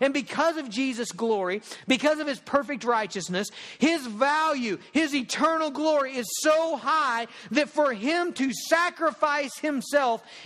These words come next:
is sufficient to pay for all of our sins. That's the only other way. Either we go to hell, or Jesus, the righteous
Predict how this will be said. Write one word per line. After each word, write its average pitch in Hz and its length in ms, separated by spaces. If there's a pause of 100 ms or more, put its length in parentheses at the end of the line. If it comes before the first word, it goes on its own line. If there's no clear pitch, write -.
is 269 300
sufficient 269 680
to 240 100
pay 240 580 (160)
for 233 180
all 233 360
of 156 100
our 156 160
sins. 107 720 (800)
That's 170 140
the 226 60
only 196 160
other 190 160
way. 202 200 (720)
Either 226 220
we 247 140
go 254 140
to 240 80
hell, 262 360 (640)
or 214 160
Jesus, 185 720
the 202 100
righteous 226 480